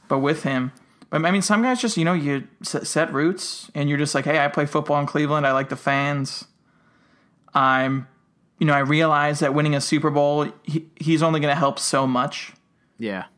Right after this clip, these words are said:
Speaker 1: He's not like a quarterback who's, like, a stud quarterback on a bad team who's like, "I know if I go to this team, I'm gonna be the leader like I am here."
Speaker 2: Yeah, right? Like, now that you say
Speaker 1: Like
Speaker 2: that,
Speaker 1: with
Speaker 2: that
Speaker 1: Peyton
Speaker 2: kinda
Speaker 1: going to the Broncos.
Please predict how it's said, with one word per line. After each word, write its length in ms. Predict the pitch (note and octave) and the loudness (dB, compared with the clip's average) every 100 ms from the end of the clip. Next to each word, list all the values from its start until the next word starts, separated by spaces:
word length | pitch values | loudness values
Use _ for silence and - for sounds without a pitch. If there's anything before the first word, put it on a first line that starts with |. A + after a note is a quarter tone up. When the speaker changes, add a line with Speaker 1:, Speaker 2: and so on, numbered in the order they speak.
| _ _ _ _ _ _ - | _ _ _ _ _ _ -6
Speaker 1:
He's 200 | D3+ D#3 | -2 0
not 160 | F3 D#3 | 2 2
like 180 | D3 C#3+ | 2 2
a 180 | C3+ C3 | 0 0
quarterback 540 | E3+ D3+ C#3+ C#3 C#3 | 0 2 2 2 2
who's, 260 | D#3 C3+ - | 0 -2 -2
like, 140 | C#3 | -2
a 60 | B2 | -2
stud 400 | - - D3+ D3 | -4 0 0 0
quarterback 440 | - D3 C3+ C3 | 0 2 2 0
on 80 | C3+ | 0
a 20 | B2+ | 0
bad 260 | C3 B2 | 0 0
team 200 | A#2 C3+ | -2 -4
who's 120 | C3 | -4
like, 240 | A#2+ A#2+ - _ - - - | -4 -6 -8 _ -20 -16 -2
"I 140 | C#3 | 2
know 160 | D#3+ D#3 | 4 4
if 100 | D3 | 2
I 40 | |
go 120 | C#3+ C#3 | 2 2
to 80 | |
this 140 | C#3 C3+ | 2 0
team, 240 | D#3+ D3 | 0 2
I'm 80 | C3+ | 2
gonna 100 | C#3 | 2
be 80 | C3+ | 0
the 120 | B2+ | 2
leader 260 | C3 C3+ C3 | 2 2 2
like 180 | B2+ | 0
I 60 | C3 | 0
am 180 | B2+ B2+ | 0 0
here." 340 | C3 C3 B2+ C3 | -2 -2 -2 -4
Speaker 2:
Yeah, 280 | - - A#2+ | -10 -10 -8
right? 400 | A#2 D3 G#3+ G#3 _ - | -4 -2 -4 -6 _ -10
Like, 360 | C#3 C3 - | -6 -6 -10
now 260 | C#3 B2 D#3 | -6 0 0
that 80 | F3 | 0
you 100 | D#3+ | -2
say 140 | - | 0
Speaker 1:
Like 80 | D3+ | 2
Speaker 2:
that, 60 | E3+ | 2
Speaker 1:
with 80 | - | 0
Speaker 2:
that 80 | A#2 | 0
Speaker 1:
Peyton 180 | F3 | 2
Speaker 2:
kinda 120 | - E3 | 2 2
Speaker 1:
going 160 | D#3+ | 2
to 60 | D3+ | 2
the 60 | |
Broncos. 640 | C#3 C3 D3 C#3+ E2+ - | 0 0 0 -2 -6 -8